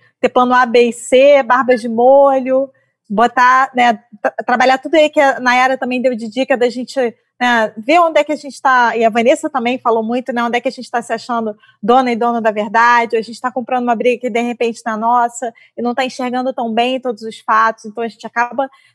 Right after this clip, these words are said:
né, se desentendendo com outras pessoas por conta de questões que nem são do nosso dia a dia, né, muitas vezes por questões de notícias, questões externas, mas que também pode ser uma oportunidade pra fazer uma mudança, né, que a gente vem falando aí, transformações importantes na sua vida. Então,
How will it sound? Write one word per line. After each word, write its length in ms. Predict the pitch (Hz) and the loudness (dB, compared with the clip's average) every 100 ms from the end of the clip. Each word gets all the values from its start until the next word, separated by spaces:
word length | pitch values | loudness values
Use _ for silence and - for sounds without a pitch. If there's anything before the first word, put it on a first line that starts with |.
| - | -8
né, 120 | 220 | -6
se 180 | - 254 | -6 -12
desentendendo 880 | 254 247 269 262 233 226 269 330 311 | -10 -10 -8 -6 -4 -4 -6 -8 -6
com 120 | 254 | -8
outras 260 | 247 254 | -8 -12
pessoas 320 | - 240 240 226 | -10 -8 -8 -12
por 160 | 208 | -12
conta 240 | - 247 247 | -6 -6 -6
de 100 | - | -8
questões 400 | 240 220 254 - | -8 -6 -10 -6
que 100 | 262 | -4
nem 140 | 370 | -4
são 320 | - 302 349 | -6 -6 -6
do 80 | 359 | -6
nosso 360 | 262 254 - 220 | -8 -10 -12 -6
dia 140 | 233 | -4
a 60 | 208 | -4
dia, 280 | 214 277 | -4 -6
né, 80 | 240 | -6
muitas 280 | 226 240 233 | -8 -8 -8
vezes 160 | 240 - | -10 -16
por 160 | _ | _
questões 380 | - 226 233 226 | -14 -10 -8 -8
de 100 | 220 | -8
notícias, 720 | 214 208 - 247 240 - 208 _ _ _ | -10 -10 -10 -10 -8 -10 -14 _ _ _
questões 380 | 214 - 226 220 | -14 -6 -6 -6
externas, 720 | 208 - 208 220 247 262 - _ _ _ - | -12 0 2 2 -2 -10 -18 _ _ _ -2
mas 240 | 269 294 | -2 0
que 80 | 359 | -4
também 320 | 381 302 349 | -2 -2 -4
pode 300 | - 320 320 | 2 2 2
ser 100 | 349 | 0
uma 100 | 320 | 0
oportunidade 720 | 320 330 359 339 262 277 - | 0 -6 -8 -4 0 -2 -2
pra 120 | 370 | -8
fazer 200 | - 392 | -4 -2
uma 120 | 370 | -2
mudança, 600 | 466 440 285 349 - 269 240 _ _ | -2 0 0 -2 -8 -14 -16 _ _
né, 80 | 240 | -6
que 100 | 269 | -6
a 20 | |
gente 180 | 254 240 | -8 -4
vem 140 | 269 | -4
falando 320 | - 254 247 | -2 -4 -2
aí, 180 | 240 262 | -4 -4
transformações 800 | 269 262 - 269 269 254 262 269 | -6 -10 -8 -8 -8 -8 -10 -10
importantes 600 | 302 330 330 - 262 - | -4 -4 -4 -6 -8 -8
na 80 | 294 | -12
sua 180 | 294 339 | -4 -4
vida. 280 | 302 240 214 | -2 -4 -6
Então, 260 | 214 240 | -10 -10